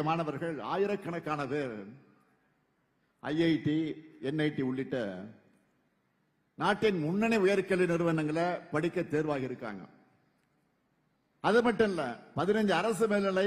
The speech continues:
மற்றும் உயர்நிலை பள்ளிகளுக்கு நூற்றி நாலு கூடுதல் வகுப்பறை கட்டடங்கள் கல்விக்கான உட்கட்டமைப்புகளை திறந்து வச்சிருக்கிறோம்.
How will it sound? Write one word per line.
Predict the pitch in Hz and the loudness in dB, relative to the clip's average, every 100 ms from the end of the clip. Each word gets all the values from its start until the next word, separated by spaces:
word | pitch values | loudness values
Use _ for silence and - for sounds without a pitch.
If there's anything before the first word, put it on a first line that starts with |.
| 190 | 2
மற்றும் | 180 180 160 | 2 4 4
உயர்நிலை | 190 185 170 | 4 2 0
பள்ளிகளுக்கு | 156 156 147 147 170 147 127 131 123 - _ _ _ _ _ _ _ _ _ _ _ 143 | -2 -2 -2 -4 -4 -4 -4 -6 -12 -20 _ _ _ _ _ _ _ _ _ _ _ 2
நூற்றி | 208 233 226 202 | 2 4 4 4
நாலு | 190 185 165 | 6 4 4
கூடுதல் | 190 196 175 | 4 4 2
வகுப்பறை | 175 180 165 160 | 2 2 2 2
கட்டடங்கள் | 156 165 156 151 135 127 139 | -2 -2 0 0 0 -2 -4
கல்விக்கான | 156 180 175 165 160 135 | 2 2 2 -2 0 0
உட்கட்டமைப்புகளை | 123 156 156 135 131 143 160 143 107 104 | 0 0 0 0 0 0 -2 -2 -4 -8
திறந்து | 139 139 127 | -8 -6 -6
வச்சிருக்கிறோம். | - 110 107 87 | -6 -10 -12 -18